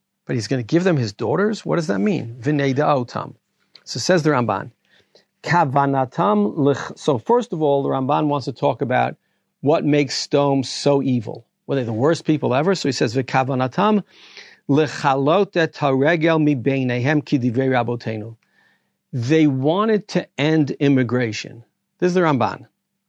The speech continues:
with, with no political statements, certainly in the United States. Just, they wanted to end immigration.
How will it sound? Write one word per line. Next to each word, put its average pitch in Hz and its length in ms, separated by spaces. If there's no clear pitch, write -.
with, 131 320
with 131 220
no 156 260
political 143 480
statements, 123 760
certainly 147 420
in 127 60
the 123 60
United 117 280
States. 107 400
Just, - 300
they 170 160
wanted 214 280
to 233 80
end 202 180
immigration. 214 560